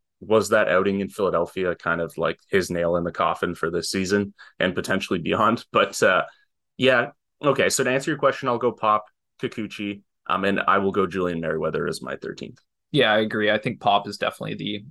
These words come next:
Speaker 2: what is that, the eleventh or twelfth guy, twelfth guy for bringing Kikuchi, 'cause, like, we saw him, he came out,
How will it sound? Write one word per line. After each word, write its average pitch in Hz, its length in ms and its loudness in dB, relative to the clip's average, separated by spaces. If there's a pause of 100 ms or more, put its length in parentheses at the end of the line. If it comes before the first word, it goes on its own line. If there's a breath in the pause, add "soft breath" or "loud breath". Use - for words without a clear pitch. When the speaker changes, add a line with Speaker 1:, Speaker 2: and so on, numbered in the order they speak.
Speaker 2:
what 101 160 -8
is 98 120 -14
that, - 180 -6
the - 80 -10
eleventh 98 340 -6
or 104 80 -4
twelfth - 280 -6
guy, 107 160 2
twelfth 110 340 0
guy 113 320 4
for 117 260 0
bringing 123 280 -2
Kikuchi, 127 520 -2
'cause, 143 220 0
like, 135 160 2
we 143 160 2
saw 123 280 4
him, 120 340 -4 (840)
he 151 200 0
came 139 320 0
out, 123 280 2